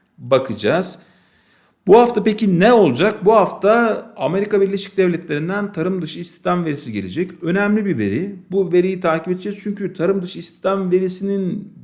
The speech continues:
geldiği değere göre Amerika Aralık ayında yirmi beş bips faiz indirir mi, indirmez mi? Bunun hesabını yapacağız. Eğer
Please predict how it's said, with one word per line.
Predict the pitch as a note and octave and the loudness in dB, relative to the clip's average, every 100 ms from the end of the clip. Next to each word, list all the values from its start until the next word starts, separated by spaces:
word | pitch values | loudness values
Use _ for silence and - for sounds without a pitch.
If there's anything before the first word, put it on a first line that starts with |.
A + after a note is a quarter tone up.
| - | -10
geldiği | B2 D3+ E3+ E3 F#3+ F#3+ D3+ | 0 0 0 -2 -6 -6 -4
değere | D#3 D#3 F3 G3 | 0 2 4 2
göre | D#3+ D3 D3+ F#3+ - | 2 -4 -2 -2 -4
Amerika | - D#3 F3+ F#3 F#3 - | -6 -4 0 -2 -2 -8
Aralık | C#3+ E3 F3+ | -4 -2 -2
ayında | F3 D3 A#2 | -4 -4 -4
yirmi | C#3 D#3 F3 | -4 -4 -4
beş | F3+ F3+ | -4 -6
bips | C#3+ - | -14 -14
faiz | - D#3 C#3+ A2+ - | -6 -4 -4 -6 -10
indirir | D3 D#3+ G3 G3 | -10 -2 0 0
mi, | G3+ G#3 - - _ _ | 0 -2 -6 -18 _ _
indirmez | C3 D3 D3+ F3+ F3+ E3+ D3+ | -10 -6 -2 0 0 0 -2
mi? | F#3 G3 G#3 - _ | -2 -4 -6 -20 _
Bunun | D3+ D#3+ | -6 -4
hesabını | C3+ A#2+ G2+ G2+ | -2 -2 -4 -8
yapacağız. | F#2 C#3 G3 - - _ _ D#3 | -6 -2 -2 -4 -14 _ _ -2
Eğer | G3 G#3 - | 2 2 0